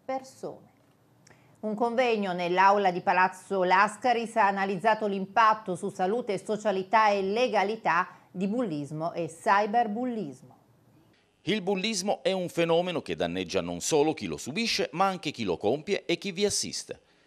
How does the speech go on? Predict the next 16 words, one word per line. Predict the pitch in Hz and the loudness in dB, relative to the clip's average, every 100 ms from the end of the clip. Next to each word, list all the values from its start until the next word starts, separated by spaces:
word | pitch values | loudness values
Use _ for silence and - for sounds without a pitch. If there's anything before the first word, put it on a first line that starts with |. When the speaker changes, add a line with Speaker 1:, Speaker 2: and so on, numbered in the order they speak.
| _ | _
Speaker 2:
Per | - 113 | -2 0
contrastarlo, | 113 104 107 101 139 135 139 165 101 | 0 -2 -2 0 4 4 4 2 2
il | 78 - | 0 -4
primo | 101 101 | -4 -2
passo | 87 107 - 110 | 0 0 0 -4
che | 107 | -4
famiglie, | 107 104 123 127 127 | -2 -2 -2 0 -2
scuole | - 123 127 | -2 0 2
e | 120 | 0
istituzioni | 117 117 117 - 151 143 | -2 -10 -12 -6 -4 -2
devono | 123 123 151 | -2 -2 -2
fare | 226 208 165 - - | 2 4 2 -2 -8
è | - 170 | 0 2
lavorare | 160 196 190 - - 151 | 4 4 2 0 -2 -4
sulla | 165 165 151 | 0 0 2
prevenzione. | - 190 196 190 113 - - | 0 0 -2 -2 -4 -4 -8